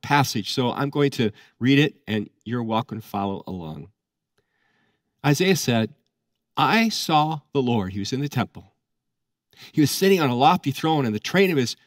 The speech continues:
robe filled the temple. Attending him were mighty seraphim, each having six wings. With two wings they covered their faces, with two they covered their feet, and with two they flew.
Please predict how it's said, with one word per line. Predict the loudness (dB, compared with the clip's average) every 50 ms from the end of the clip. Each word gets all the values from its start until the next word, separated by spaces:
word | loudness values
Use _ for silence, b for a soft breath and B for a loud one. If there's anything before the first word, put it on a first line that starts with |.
| _ _ _ _
robe | 0 2 2 2 2 0
filled | -6 -20 -20 _ -2 0 0 0 -2
the | -4 _
temple. | -4 -4 -4 -4 _ -16 -20 _ _ _ _ _ _ _ _ _ _ _ _ _ _ _ _ _ b b b b b b
Attending | -16 -6 -2 0 2 2 2
him | 2 0 0 0
were | -4 -4
mighty | -2 0 0 0 0
seraphim, | -2 -4 -4 -2 -2 -2 -2 -4 -8 -12 -12 -12 -16 _ _ _ _ _ _ _ _
each | 2 2 4 2 0
having | -2 0 0 0 -2
six | -2 -4 -6 -6 -6 -4
wings. | 0 0 0 2 0 -4 -8 B B B B B B
With | -4 -2
two | 0 -2 0 2
wings | 2 0 0 -2 -2
they | 0 0 0 0 -2
covered | -4 _ -4 -2 -2 -2 -4 -8
their | -10 -6
faces, | 0 0 0 0 -2 -6 -8 -10 -10 -16 _ _ _ _ _ _ _ -6
with | -6 -6
two | 0 2 2 2 4
they | 2 0 -2
covered | 0 -2 -2 -2 -2
their | -6 -6
feet, | -4 0 0 0 0 -2 b b b b b b
and | -2 -2
with | -2 -2
two | -2 -4 -4 -2 -2
they | -4 -6
flew. | -6 -6 -10 -10 -10 -10 -14